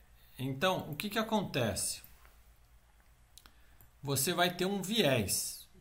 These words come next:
né? Então, aqui eu tô mostrando gráficos da distribuição dos dados, aquela distribuição que eu mostrei pra vocês, você pode fazer no Orange, né? Então, essa aqui é a distribuição dos dados originais,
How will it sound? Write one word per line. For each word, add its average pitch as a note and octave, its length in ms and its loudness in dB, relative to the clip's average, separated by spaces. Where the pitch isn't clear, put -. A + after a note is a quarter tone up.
né? B2 400 -2
Então, E3 460 0
aqui D#3 400 0
eu F#3+ 100 4
tô F#3+ 140 -2
mostrando F3 460 0
gráficos C#3 680 6
da C3+ 160 6
distribuição F3 720 2
dos D3+ 160 0
dados, G2+ 380 2
aquela D3 340 -2
distribuição D#3 640 -2
que D#3+ 80 -8
eu E3+ 60 -4
mostrei D#3 320 -2
pra D#3 160 0
vocês, D3 400 0
você D3 140 -4
pode D3 240 0
fazer C#3+ 260 0
no D#3 80 -2
Orange, G2+ 480 0
né? A2+ 180 -4
Então, C3+ 320 -4
essa A3 320 8
aqui F#3 580 2
é D3 420 4
a C#3+ 140 2
distribuição D3 600 -2
dos C3+ 100 -6
dados D3+ 320 4
originais, E3 920 0